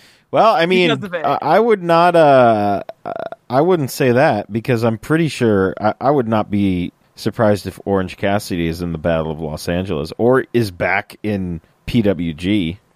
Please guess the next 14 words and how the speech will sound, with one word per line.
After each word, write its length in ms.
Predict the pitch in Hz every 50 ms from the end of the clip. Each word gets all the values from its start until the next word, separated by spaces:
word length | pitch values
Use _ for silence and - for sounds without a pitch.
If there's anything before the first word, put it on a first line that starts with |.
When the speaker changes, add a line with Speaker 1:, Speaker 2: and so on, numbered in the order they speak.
| _ _ -
Speaker 2:
Oh, 80 | 233 247
no, 160 | 240 240 220
he 160 | 202 190 226
for 180 | 208 - 220 220
sure 340 | - - - 226 214 214 202
will 220 | 175 190 190 196 175
be. 260 | 151 160 139 104 185 180
Speaker 1:
Yeah. 280 | 98 95 87 60 50 50 - - _ _
Speaker 2:
Because 240 | - 226 233 226 -
he's 160 | 220 214 208
so 180 | - - 226 220
fucking 420 | 208 - 233 220 220 - 208 196 -
over 360 | - 190 196 190 208 202 185
with 180 | 175 175 165